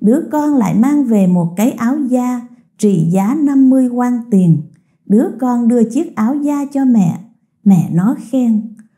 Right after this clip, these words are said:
"Con trai của mẹ thật là giỏi, biết hiếu thảo với mẹ, để mẹ thơm con một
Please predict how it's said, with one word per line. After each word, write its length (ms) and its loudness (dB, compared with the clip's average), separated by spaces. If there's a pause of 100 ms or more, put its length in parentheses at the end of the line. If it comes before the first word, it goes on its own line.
(160)
"Con 260 4
trai 360 0
của 100 -2
mẹ 420 2
thật 280 -2
là 140 2
giỏi, 540 -2 (300)
biết 320 2
hiếu 180 0 (120)
thảo 280 0
với 200 -2
mẹ, 380 2 (400)
để 200 2
mẹ 360 2
thơm 280 -2
con 300 0
một 120 4